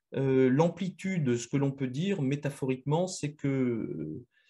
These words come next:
alors, pardon, ce que j'ai pas dit, c'est que cette, euh, cette, euh, cette perturbation, euh, du champ ensuite se protège, se projette, pardon, sur la peau du poisson qui est couverte d'électrorécepteurs. Donc, euh,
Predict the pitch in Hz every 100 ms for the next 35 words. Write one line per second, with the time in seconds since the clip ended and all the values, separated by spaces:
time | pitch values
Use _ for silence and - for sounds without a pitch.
0 | _ - 120 113 - 135 123 98 - -
1 | 113 117 127 185 190 - 147 - 127 123
2 | - 120 - 127 113 110 - 117 110 -
3 | 110 104 101 - - - - 127 - 110
4 | 101 104 - 185 190 160 110 104 101 104
5 | - 180 117 - 185 - 123 - 143 135
6 | 185 131 113 - - 143 - 151 156 -
7 | - 117 113 110 - - 117 110 - -
8 | 165 123 117 113 - 208 220 _ _ _
9 | - 147 190 190 175 143 175 185 - 143
10 | 143 139 - 143 139 151 147 - 110 107
11 | 123 123 - 120 117